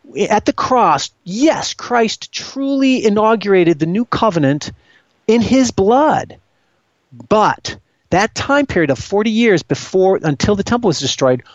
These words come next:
was a time period where the old covenant was fading out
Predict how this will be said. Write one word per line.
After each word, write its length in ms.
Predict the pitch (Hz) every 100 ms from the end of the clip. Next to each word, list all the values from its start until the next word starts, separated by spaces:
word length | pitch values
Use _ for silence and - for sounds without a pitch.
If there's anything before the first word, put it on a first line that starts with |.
| - _ _
was 180 | 160 -
a 60 |
time 320 | 156 - 233 262
period 340 | - 196 151
where 160 | 143 135
the 160 | 147 -
old 260 | 190 240
covenant 360 | - 240 226 196
was 160 | 170 -
fading 400 | - 151 139 135
out 360 | 180 - -